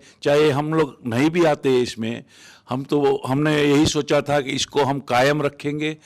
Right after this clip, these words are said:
और यही आशा करते हैं हमारे लोग सब इसके पीछे ज्वाइन होए। हम एक डेटाबेस बनाएंगे। अगले इलेक्शन आने तलक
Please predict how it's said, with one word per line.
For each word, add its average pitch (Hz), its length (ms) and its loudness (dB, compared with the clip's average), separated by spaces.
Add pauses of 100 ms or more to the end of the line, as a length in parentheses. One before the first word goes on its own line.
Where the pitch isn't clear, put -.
(300)
और 123 140 0
यही 151 240 4
आशा 151 280 0
करते 160 300 -4
हैं 135 60 2
हमारे 143 320 2
लोग 147 260 2
सब 143 280 -4
इसके - 280 -6
पीछे 127 400 -2
ज्वाइन 123 340 0
होए। 156 260 -6 (400)
हम 131 160 0
एक 127 80 0
डेटाबेस 131 640 0
बनाएंगे। 151 580 -2 (500)
अगले 180 360 4
इलेक्शन 175 400 0
आने 165 240 -2
तलक 175 340 0